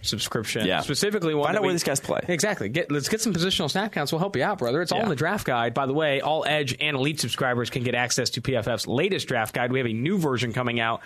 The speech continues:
Speaker 1: on February twenty-fourth as well. That's gonna have, what, two hundred fifty players?
Speaker 2: Two hundred fifty.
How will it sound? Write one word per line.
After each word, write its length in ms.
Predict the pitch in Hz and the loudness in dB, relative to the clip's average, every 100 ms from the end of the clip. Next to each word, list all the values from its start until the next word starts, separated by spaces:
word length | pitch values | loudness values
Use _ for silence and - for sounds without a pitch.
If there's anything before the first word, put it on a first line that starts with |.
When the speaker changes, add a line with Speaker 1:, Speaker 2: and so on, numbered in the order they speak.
| - - | -10 -4
Speaker 1:
on 80 | |
February 320 | 113 151 131 113 | -2 0 0 0
twenty-fourth 460 | 139 113 143 127 | -2 0 0 0
as 120 | 110 | 0
well. 180 | 120 127 | 0 0
That's 120 | 110 | 0
gonna 140 | - 117 | 0 -2
have, 100 | 113 | 0
what, 220 | 120 - | -2 -2
two 140 | - | 0
hundred 180 | 175 151 | 0 0
fifty 200 | 180 151 | -2 -4
players? 420 | 127 127 156 185 | -2 0 2 2
Speaker 2:
Two 80 | 117 | 0
hundred 200 | 104 107 | 0 -2
fifty. 80 | - | -6